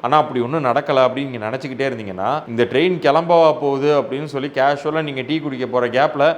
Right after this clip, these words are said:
அது பாட்டுக்கு கிளம்பி ஓடும். அப்புறம் பின்னாடி ஓடுவீங்க இல்லையா,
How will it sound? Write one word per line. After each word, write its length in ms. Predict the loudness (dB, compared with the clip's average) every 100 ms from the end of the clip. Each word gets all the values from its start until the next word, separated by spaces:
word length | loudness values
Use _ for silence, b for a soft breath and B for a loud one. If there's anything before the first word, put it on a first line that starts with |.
| -2
அது 160 | -2 2
பாட்டுக்கு 280 | 2 2 0
கிளம்பி 280 | -2 0
ஓடும். 300 | 0 2 2
அப்புறம் 200 | 0 -4 -6
பின்னாடி 260 | -4 -2
ஓடுவீங்க 380 | -2 -4 -6 -8
இல்லையா, 520 | -10 -2 0 0 -2